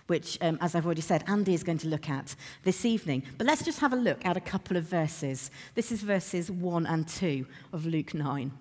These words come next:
When Jesus had called the twelve together, he gave them power and authority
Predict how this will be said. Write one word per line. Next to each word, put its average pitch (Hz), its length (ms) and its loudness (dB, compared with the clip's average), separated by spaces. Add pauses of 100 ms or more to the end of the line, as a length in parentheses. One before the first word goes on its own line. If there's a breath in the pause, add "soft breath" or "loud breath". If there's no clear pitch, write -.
(1200 loud breath)
When 269 160 8
Jesus 302 520 4
had 214 220 2
called 233 300 2
the 208 60 -4
twelve 190 320 0
together, 143 460 0 (240 loud breath)
he 202 100 4
gave 220 340 6
them 165 140 2
power 262 400 2
and 233 100 6
authority 151 640 0